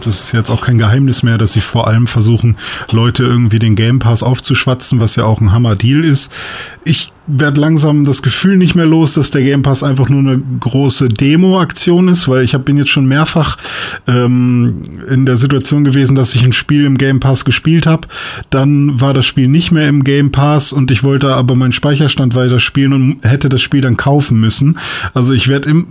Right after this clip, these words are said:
hab immer mehr das Gefühl, dass es irgendwie nur eine lange Demo ist von einem Spiel.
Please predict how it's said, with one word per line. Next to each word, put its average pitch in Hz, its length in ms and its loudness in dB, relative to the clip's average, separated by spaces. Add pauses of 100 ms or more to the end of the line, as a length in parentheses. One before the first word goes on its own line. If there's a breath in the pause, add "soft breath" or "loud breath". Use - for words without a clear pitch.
(160)
hab 120 260 -2
immer 180 180 2
mehr 160 180 2
das 156 180 0
Gefühl, 156 320 2
dass 147 180 0
es 135 140 -2
irgendwie 143 500 2
nur 143 320 2
eine 135 200 2
lange 139 340 2
Demo 147 420 2
ist 120 200 0
von 127 180 0
einem 117 180 2
Spiel. 123 440 0